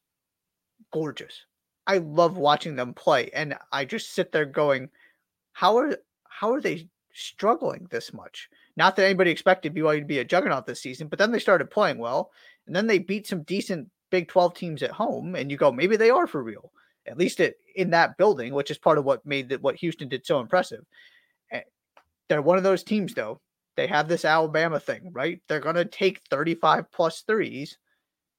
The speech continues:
If they hit 'em, great. If they don't, they're in trouble. And defensively, their metrics are better than I thought. But that defense isn't, i-, it's just not carrying 'em.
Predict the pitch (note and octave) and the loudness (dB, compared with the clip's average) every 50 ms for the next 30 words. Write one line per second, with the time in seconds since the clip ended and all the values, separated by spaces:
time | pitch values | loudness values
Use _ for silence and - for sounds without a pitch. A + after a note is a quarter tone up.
0 | _ _ _ - - D#3 - D#3+ C#3 C3 - G3+ A3 A3 G3 F3 - - B2 C3+ | _ _ _ -4 -4 -2 0 0 2 4 4 4 4 4 2 0 -4 -4 -2 -2
1 | E3+ G3 - _ - E3 - - E3+ D3+ C#3+ F3 F#3 E3 C#3+ C3 - _ _ - | -2 -4 -4 _ -4 -4 -2 0 -2 -2 2 4 4 4 4 0 -4 _ _ -2
2 | C#3+ C#3 C#3+ C#3+ C#3 C3 - - F#3+ D#3+ - A#2+ C3 D3+ D#3 - _ _ _ _ | -2 0 0 -2 -4 0 2 4 4 4 4 2 0 -2 -2 -4 _ _ _ _
3 | _ _ - D3+ D3 C#3 C3+ B2 A#2+ - - - _ _ _ _ _ _ - E3 | _ _ -4 -2 -2 -2 -2 -6 -8 -12 -18 -20 _ _ _ _ _ _ -4 -2
4 | - - F#3 F#3+ F#3 - F#3+ F3 F3+ F3+ E3 E3 D3+ D#3 D#3+ - F3+ E3 - D3 | 2 4 2 4 4 2 0 2 2 2 0 0 0 0 -2 -2 -4 -4 -2 -2
5 | B2+ - C#3+ D#3 D#3+ E3 D#3+ D3 C3 B2 - - F#3 A3+ B3 D#4+ D#4 - _ _ | 0 2 2 2 2 2 0 -2 -2 -2 0 2 2 2 2 2 -2 -10 _ _
6 | _ _ _ _ _ _ _ _ _ _ _ _ _ _ _ _ _ _ _ _ | _ _ _ _ _ _ _ _ _ _ _ _ _ _ _ _ _ _ _ _
7 | _ _ _ _ _ _ F3 E3+ - F#3 F#3 D#3+ F#3 G#3 F#3+ - F#3 E3 D#3+ D#3+ | _ _ _ _ _ _ 0 2 4 4 4 4 2 0 0 0 0 0 -2 -4
8 | D3+ E3 C#3+ - - D3+ D3 D3 E3 E3 E3 - E3+ E3 - D#3 C3 A2 - - | -6 -6 -10 -8 -6 -6 -4 -2 -2 -2 -2 -2 -4 -2 -2 -2 -4 -4 -6 -8
9 | C3 A#2 A#2 - - - | -10 -10 -12 -14 -18 -20